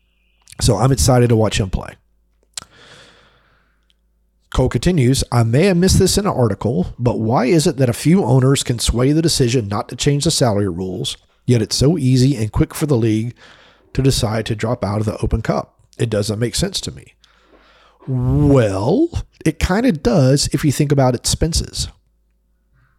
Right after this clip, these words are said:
I don't know how the Board of Governors is set up in Major League Soccer.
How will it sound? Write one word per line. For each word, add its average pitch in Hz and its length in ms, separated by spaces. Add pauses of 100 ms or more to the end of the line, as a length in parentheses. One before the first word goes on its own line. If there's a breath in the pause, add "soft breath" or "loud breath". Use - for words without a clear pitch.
(1200 loud breath)
I 143 100
don't 180 200
know 170 100
how 151 240
the 135 100
Board 123 300
of 113 80
Governors 107 640
is 110 180
set 101 220
up - 320
in 104 180
Major 92 280
League 95 120
Soccer. - 400